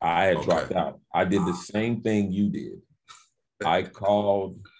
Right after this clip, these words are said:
Speaker 1: my mom and told her, you know, I had to come home and talk to her about something.
Speaker 2: Mm.
Speaker 1: My mom was an educator,
Speaker 2: Mm.
Speaker 1: which made it even cra-, <laughs> right?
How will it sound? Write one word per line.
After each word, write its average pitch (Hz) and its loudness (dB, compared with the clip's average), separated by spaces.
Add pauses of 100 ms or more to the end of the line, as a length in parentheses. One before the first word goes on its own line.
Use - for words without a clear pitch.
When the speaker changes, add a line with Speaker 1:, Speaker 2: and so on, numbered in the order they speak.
(440)
Speaker 1:
my 92 0
mom 92 0
and 76 -10
told 87 0
her, 78 -4
you 82 -6
know, 80 -4
I 82 -2
had 78 -2
to 71 -8
come 85 -4
home 80 -4
and 80 -8
talk 87 0
to 78 -6
her 71 -2
about 62 -6
something. - -14 (320)
Speaker 2:
Mm. 95 -4
Speaker 1:
My 98 0
mom 82 0 (840)
was 85 -2
an 80 -6
educator, 73 -4 (440)
Speaker 2:
Mm. 101 -10 (540)
Speaker 1:
which - -10
made 76 -4
it 76 -8
even 76 -10
cra-, - -8
<laughs> - -6
right? 123 0